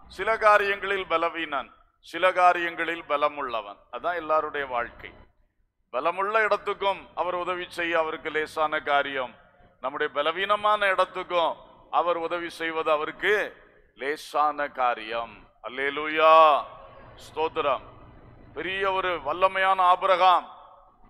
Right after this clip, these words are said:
ஐந்து ராஜாக்களை ஒரு ராத்திரி தன்னுடைய வேலைக்காரங்களை கொண்டு போய் முறியடித்து விட்டான். அவனுக்கும் உதவி செய்தது கர்த்தர் தான். அல்லேலூயா. அவன் வல்லமையாக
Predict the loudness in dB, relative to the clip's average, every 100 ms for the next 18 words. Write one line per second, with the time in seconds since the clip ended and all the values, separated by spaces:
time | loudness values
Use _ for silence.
0 | _ _ -10 -6 -6 -4 2 4 4 6
1 | 4 4 0 0 0 -2 -4 -4 2 2
2 | 2 -4 -4 -2 -2 -2 -2 -2 0 -2
3 | -2 2 2 2 0 0 0 -4 -2 0
4 | 2 2 2 0 -2 0 4 4 4 -10
5 | -18 -20 _ _ _ _ -4 -2 0 -4
6 | -4 -4 -2 0 -2 -4 -4 -4 -4 -4
7 | -4 -4 -4 -6 -4 -6 -8 -20 -20 _
8 | _ -10 -8 -8 -8 2 6 6 6 0
9 | -12 -20 -20 -20 -20 -20 _ _ _ -10
10 | -8 -2 -2 2 0 2 0 2 2 2